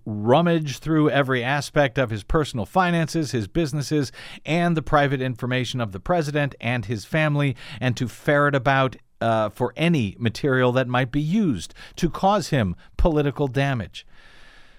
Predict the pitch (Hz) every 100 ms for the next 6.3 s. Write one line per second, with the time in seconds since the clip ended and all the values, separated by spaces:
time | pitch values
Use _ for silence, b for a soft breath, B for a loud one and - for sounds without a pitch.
0 | b 117 139 175 180 135 151 147 143 135
1 | 117 101 165 156 - - - 131 - 151
2 | 139 131 131 - - 175 180 180 170 -
3 | 143 127 131 - - 143 143 139 127 131
4 | 127 123 117 113 135 117 120 107 - 104
5 | 92 101 95 92 95 87 113 95 95 92
6 | 104 92 87